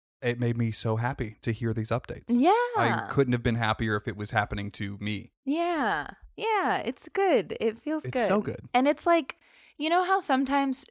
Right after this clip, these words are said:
Speaker 2: things can be good, but then there's something in the back of your head that's like,
Speaker 1: Yeah.
Speaker 2: "This is maybe bad."
Speaker 1: Yep, yep.
Speaker 2: There isn't that, which is
Speaker 1: That's
Speaker 2: nice.
Speaker 1: incredible.
Speaker 2: And also, I think listeners will be pleased to know,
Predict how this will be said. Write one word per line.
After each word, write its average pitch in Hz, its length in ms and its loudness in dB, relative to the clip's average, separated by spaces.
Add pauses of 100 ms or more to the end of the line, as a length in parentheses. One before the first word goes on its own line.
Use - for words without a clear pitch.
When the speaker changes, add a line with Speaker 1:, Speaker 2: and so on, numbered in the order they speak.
Speaker 2:
things 247 300 0
can 226 180 2
be 214 140 2
good, 190 460 4 (180)
but 185 220 -4
then 185 220 0
there's 180 200 0
something 185 400 0
in 180 120 -4
the 175 100 0
back 175 260 4
of 175 80 -8
your 170 140 -2
head 170 260 -2
that's 165 180 0
like, 151 320 2 (200)
Speaker 1:
Yeah. 127 240 -2 (100)
Speaker 2:
"This 147 180 -4
is 165 120 -4
maybe 196 260 2
bad." 269 440 6
Speaker 1:
Yep, 247 260 2
yep. 240 220 -2 (100)
Speaker 2:
There 262 180 4
isn't 285 380 -4
that, - 400 -2
which 190 220 -6
is - 40 -6
Speaker 1:
That's 123 240 0
Speaker 2:
nice. - 80 -10
Speaker 1:
incredible. 120 640 2
Speaker 2:
And 269 160 4
also, 247 600 4
I 202 100 2
think 220 300 -2
listeners 202 480 0
will 196 120 2
be 185 140 -2
pleased 190 380 0
to 190 80 -2
know, 185 380 4